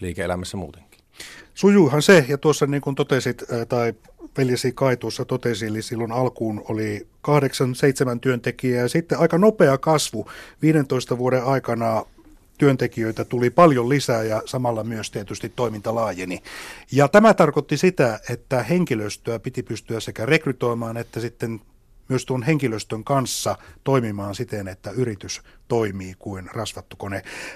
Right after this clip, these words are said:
Speaker 2: Ö, Kai Laaja, jos puhutaan tuosta ikään kuin henkilöstön merkityksestä yritykselle Metsämultian näkökulmasta, niin minkälainen haaste ja toisaalta sitten myös ikään kuin se palkitsevuus siinä henkilöstön kanssa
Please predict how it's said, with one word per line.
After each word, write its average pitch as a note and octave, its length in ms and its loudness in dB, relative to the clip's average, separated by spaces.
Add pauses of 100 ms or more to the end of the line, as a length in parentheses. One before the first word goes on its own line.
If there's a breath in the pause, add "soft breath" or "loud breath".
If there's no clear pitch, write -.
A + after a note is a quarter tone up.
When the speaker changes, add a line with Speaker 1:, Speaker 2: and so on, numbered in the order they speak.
(100)
Speaker 2:
Ö, C3+ 180 2 (540)
Kai F#3 180 10
Laaja, D3+ 420 8 (120)
jos D3+ 140 4
puhutaan C#3+ 460 0
tuosta C3 500 0
ikään C3+ 160 -4
kuin C3+ 140 -2
henkilöstön G#2+ 640 0
merkityksestä G#2+ 880 -6 (640)
yritykselle G2+ 800 -6
Metsämultian G#2+ 560 -8
näkökulmasta, G2 640 -12
niin G2+ 180 -12 (600 loud breath)
minkälainen D#3 500 4
haaste F3 400 2
ja A#2 100 -2
toisaalta A#2+ 460 -4
sitten B2 320 -6
myös B2+ 320 -4
ikään B2 260 -4
kuin A#2+ 120 -8
se B2+ 140 -4 (300)
palkitsevuus G2 640 2
siinä G#2 180 -8
henkilöstön G2 480 -12
kanssa G2 240 -12